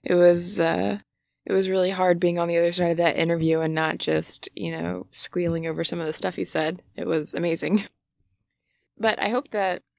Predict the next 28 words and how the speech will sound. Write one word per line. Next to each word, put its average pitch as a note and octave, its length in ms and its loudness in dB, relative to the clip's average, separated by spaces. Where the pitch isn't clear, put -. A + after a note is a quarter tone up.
again, F#3+ 320 -2
for F#3+ 180 -6
the F3 280 -4
listener F3 400 0
who E3+ 120 -10
may E3 140 -4
not E3 200 -4
be D#3+ 180 -4
a D#3+ 140 -2
huge E3 360 -2
fan D#3 200 -4
of D3+ 80 -4
spiders, D3+ 640 -2
that D#3+ 420 2
his D#3+ 540 2
obvious E3 640 2
passion E3 640 -6
and E3 180 -4
enthusiasm E3 720 -2
for F3 120 -4
spiders E3 480 -2
was E3+ 140 -12
a G3+ 80 -6
little G#3 180 0
bit F3+ 180 -2
contagious E3 680 -2
and F3 120 -10
maybe E3 460 -2